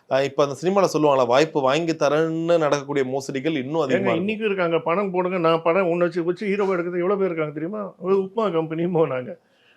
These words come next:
Speaker 2: அதெல்லாம் இருக்காங்க. இப்போ உண்டு அதெல்லாம். அது என்னன்னா, அவங்களுக்கு தெரியும் இவனை ஏமாத்தலாம்னு தெரிஞ்சா, ஒரு ஒன்றரை லட்ச ரூபா போடு, ஒரு பூஜை போட்டுடலாம்னு ஆரம்பிப்பாங்க. இதுதான் ஃபர்ஸ்ட் ஸ்டார்ட்டே.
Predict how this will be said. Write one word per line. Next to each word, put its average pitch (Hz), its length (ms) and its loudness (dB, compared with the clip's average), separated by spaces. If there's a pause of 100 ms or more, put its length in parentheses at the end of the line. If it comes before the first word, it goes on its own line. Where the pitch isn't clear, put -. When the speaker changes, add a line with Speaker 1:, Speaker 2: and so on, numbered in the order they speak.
Speaker 2:
அதெல்லாம் 247 260 -2
இருக்காங்க. 208 340 -4
இப்போ 330 240 -4
உண்டு 214 260 0
அதெல்லாம். 127 340 -2 (120)
அது 139 200 -6
என்னன்னா, 220 560 -6 (640)
அவங்களுக்கு 165 420 -2
தெரியும் 226 360 -2
இவனை 156 160 0
ஏமாத்தலாம்னு 190 640 0
தெரிஞ்சா, 165 640 -4 (600)
ஒரு 135 200 -10
ஒன்றரை 180 340 -6
லட்ச 170 120 -10
ரூபா 202 140 -2
போடு, 143 420 -4 (220)
ஒரு 127 180 -8
பூஜை 208 260 0
போட்டுடலாம்னு 127 640 -4
ஆரம்பிப்பாங்க. 117 260 -16
இதுதான் 131 320 0
ஃபர்ஸ்ட் 147 420 -8
ஸ்டார்ட்டே. 139 280 -6